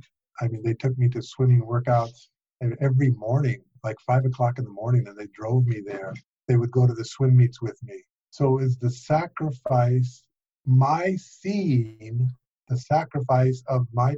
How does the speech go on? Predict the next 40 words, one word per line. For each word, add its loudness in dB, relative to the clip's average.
parents -2
for 2
me 0
that 4
has -2
set 0
in 2
my -2
heart. -2
And 2
that's 0
the -4
standard 0
that 2
I, -2
I, -4
I -6
use 0
when 2
I -2
met 4
this -6
movement, 0
when 0
I -6
look -4
at -6
true -4
parents, -4
and -2
I -2
see -2
their, 2
their 2
level 0
of 0
sacrifice, -6
and -8
I'm -12
going, -10